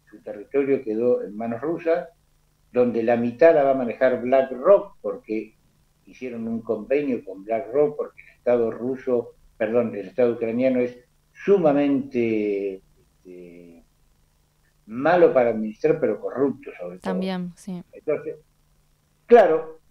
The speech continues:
Speaker 1: era corrupto antes de la guerra, después en la guerra dejó de ser corrupto y ahora como les conviene que lo administre BlackRock,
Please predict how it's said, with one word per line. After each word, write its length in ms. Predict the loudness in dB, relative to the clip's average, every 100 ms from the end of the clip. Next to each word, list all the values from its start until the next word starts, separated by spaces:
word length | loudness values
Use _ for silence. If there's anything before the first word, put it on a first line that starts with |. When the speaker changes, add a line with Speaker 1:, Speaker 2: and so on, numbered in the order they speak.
| -20
Speaker 1:
era 360 | 2 6 6 4
corrupto 520 | 0 0 -2 2 2
antes 240 | 4 2 2
de 80 |
la 80 | 4
guerra, 440 | 6 4 4 6 4
después 300 | 4 -2 -2
en 100 | 2
la 80 |
guerra 280 | 4 4 2
dejó 200 | 0 0
de 100 | 0
ser 240 | 0 -2 -4
corrupto 480 | -4 -2 -2 -2
y 100 | 2
ahora 160 | 2 2
como 160 | -4 -8
les 140 | -2
conviene 520 | -2 0 0 0 -2
que 120 | -2
lo 80 | -2
administre 680 | -2 -2 -2 -2 -4 -4 -2
BlackRock, 680 | 2 2 2 2 2 0